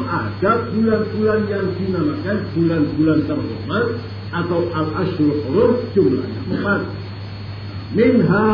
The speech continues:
arba'atul hurum, di antara dua belas bulan itu ada empat bulan yang terhormat. Di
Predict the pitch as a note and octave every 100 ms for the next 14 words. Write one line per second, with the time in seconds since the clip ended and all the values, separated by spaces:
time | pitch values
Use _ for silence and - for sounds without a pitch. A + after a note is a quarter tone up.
0 | G#3+ F#3+ G3+ F#3 E3+ F3 F3 E3+ D#3+ D3
1 | C3+ B3 - - - F3+ G3 E3+ F#3+ F3+
2 | F#3 F3+ F3+ D#3 D#3 D#3+ D#3 D#3 D3+ D3+
3 | D3 C3+ G#3+ A3 D3+ - - G#3 A3 -
4 | - - G#3 F#3 E3 F3+ D#3+ G2+ C3+ C#3+
5 | E3 D#3+ D3+ C#3 B2+ D#3+ G#3 G3+ - -
6 | C3+ F3 G3+ E3 A2 D3 D#3 - - D3
7 | B2 - - - - - - - - -
8 | - - - - - - - - - -
9 | - - - - - - - - - -
10 | - - - - - - - - - -
11 | - F#3